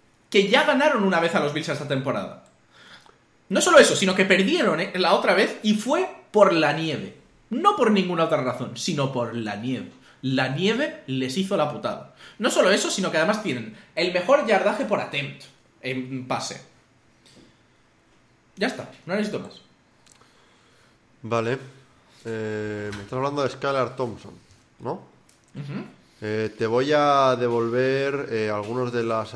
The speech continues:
Speaker 2: los argumentos que usaste antes a favor de Gino, de lo que hacían que Gino fuese un buen quarterback, en tu contra.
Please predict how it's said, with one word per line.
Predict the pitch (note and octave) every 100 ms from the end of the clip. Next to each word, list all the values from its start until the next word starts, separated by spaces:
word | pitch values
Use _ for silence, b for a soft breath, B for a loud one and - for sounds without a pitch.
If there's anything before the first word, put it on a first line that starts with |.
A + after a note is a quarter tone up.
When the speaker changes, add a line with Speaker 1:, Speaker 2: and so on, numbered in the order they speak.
| A2+
Speaker 2:
los | A2
argumentos | A2 A2 B2 A#2
que |
usaste | G#2+ B2 A#2+
antes | A2+ A#2+ B2 A#2+
a | G#2
favor | G#2 G2+ A2
de | G#2+ G#2
Gino, | A2 B2+
de | B2+
lo | G#2+
que | G#2
hacían | G2 A2+
que | G#2+ G2+
Gino | A2 G#2
fuese | G#2 G#2+
un | G#2
buen | G2+
quarterback, | G2 C3 C3+ G3 G#3 - b b b b - -
en | A2 G#2 G2+
tu | A2
contra. | A#2+ A2+ G2 G2